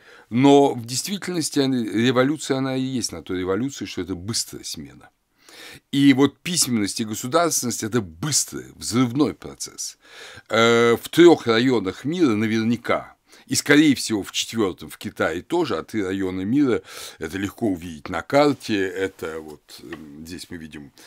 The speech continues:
э, в историческом атласе, это Египет, это Месопотамия и, э, Сирия, э, это долина реки Инд, и это четвёртый район, это долина реки,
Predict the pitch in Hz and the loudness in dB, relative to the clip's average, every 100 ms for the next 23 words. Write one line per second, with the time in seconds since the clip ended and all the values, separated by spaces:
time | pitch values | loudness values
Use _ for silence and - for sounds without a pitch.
0 | - - - 98 95 92 92 90 90 92 | -20 -16 -6 -2 0 0 -2 -4 -6 -8
1 | - 92 90 - - 113 143 151 143 120 | -6 -6 -6 -10 -6 -2 0 0 -2 -4
2 | - 120 113 117 107 - 98 90 156 - | -2 -2 2 2 0 -2 -8 -8 -12 -14
3 | - - - - _ _ _ _ _ _ | -16 -18 -20 -20 _ _ _ _ _ _
4 | _ - 135 - 113 107 120 - 117 113 | _ 0 0 0 -2 -2 -2 -4 -4 -4
5 | 110 127 113 98 87 82 82 85 98 107 | -2 2 2 0 -4 -8 -10 -12 -10 -8
6 | 98 85 76 _ - - _ 95 101 92 | -6 -8 -10 _ -20 -20 _ -2 -2 0
7 | 82 - - 117 104 131 170 190 _ _ | -2 -4 -4 -4 -4 -4 -6 -12 _ _
8 | _ _ _ _ _ _ _ - 123 127 | _ _ _ _ _ _ _ -2 0 2
9 | - 143 147 - 120 104 98 95 113 110 | 2 4 4 4 0 2 0 0 0 -2
10 | 98 95 92 87 98 101 139 170 196 - | -6 -8 -10 -14 -18 -14 -12 -10 -12 -18
11 | - - 165 202 202 - 139 143 143 - | -20 -16 -12 -12 -12 -2 -2 -2 -6 -10
12 | - 113 107 - 110 110 139 135 110 117 | -4 -2 -2 -4 -4 -2 -2 -4 -6 -8
13 | 104 92 69 90 90 104 98 107 104 87 | -8 -10 -12 -14 -6 -6 -6 -6 -6 -8
14 | 78 - 98 101 95 | -10 -14 -10 -8 -8